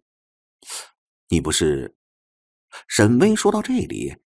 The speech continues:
才略微有些尴尬地顿了顿。刚才他一直注意力都没有放在这个人身上。“呃，不好意思，呃，怎么称呼呢？”郭长城让他吓了一跳，但随后就认出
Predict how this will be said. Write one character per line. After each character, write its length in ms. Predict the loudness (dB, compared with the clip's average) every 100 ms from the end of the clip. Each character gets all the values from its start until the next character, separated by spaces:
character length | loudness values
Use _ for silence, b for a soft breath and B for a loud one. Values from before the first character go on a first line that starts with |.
| _
才 160 | -2 2
略 280 | 4 4 4
微 200 | 4 2
有 140 | 2
些 160 | -4 -4
尴 320 | -2 -2 -2
尬 160 | -4 -4
地 100 | 0
顿 240 | 0 0
了 120 | -4
顿。 180 | -8 -8 -10 _ _ _ _ _ _ _ _ _ _ _ 0
刚 320 | 4 8 6
才 200 | 6 4
他 80 | 6
一 300 | 4 4 4
直 180 | 6 6
注 240 | 6 0
意 120 | 2
力 160 | 2 2
都 100 | 2
没 280 | 4 4 4
有 140 | 0
放 220 | -2 -4
在 100 | -4
这 200 | 0 0
个 160 | 0 -4
人 200 | -10 -8
身 280 | -8 -6 -6
上。 120 | -8 -8 _ _ _ _ _ -6
“呃， 220 | -4 -4 -8 _
不 80 | -4
好 160 | -2 -2
意 120 | -2
思， 220 | -4 -4 -12 _ _
呃， 260 | -2 -2 -4 -8
怎 140 | -8
么 80 | -4
称 200 | 0 0
呼 140 | 0
呢？” 100 | -6 -8 _ _ _ _ _ _ _ _ 4
郭 180 | 6
长 240 | 4 0 0
城 220 | 0 0
让 160 | -2 -4
他 80 |
吓 160 | -6 -6
了 100 | -4
一 140 | -2
跳， 300 | 0 -2 -6 _ _ _
但 160 | 0 0
随 300 | 4 6 6
后 180 | 6
就 100 | 4
认 240 | 4 4 2
出 400 | 4 6 4